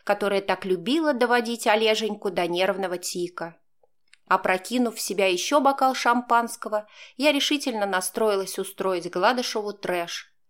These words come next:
и присоединилась к танцующим. Люди, сидящие за столиками,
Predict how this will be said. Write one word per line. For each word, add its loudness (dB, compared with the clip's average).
и -2
присоединилась -2
к -18
танцующим. -6
Люди, -2
сидящие -2
за -4
столиками, 0